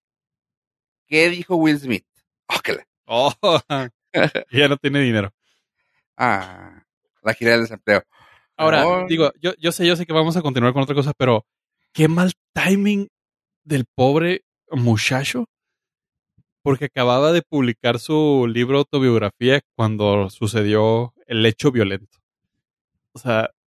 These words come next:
Speaker 2: su momento personal más íntimo, icónico y relevante, donde expuso su vida, no tuvo ni siquiera un par de meses de, de highlight cuando con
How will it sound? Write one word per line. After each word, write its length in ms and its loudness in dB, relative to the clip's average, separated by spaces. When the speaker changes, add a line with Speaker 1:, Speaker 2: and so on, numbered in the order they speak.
Speaker 2:
su 200 2
momento 760 0
personal 680 0
más 500 -2
íntimo, 540 0
icónico 800 -2
y 220 -2
relevante, 720 0
donde 520 -2
expuso 440 -2
su 300 0
vida, 400 0
no 280 -2
tuvo 240 2
ni 160 -8
siquiera 400 0
un 160 -2
par 160 0
de 100 0
meses 380 -2
de, 540 -2
de 120 -6
highlight 440 0
cuando 400 -2
con 220 0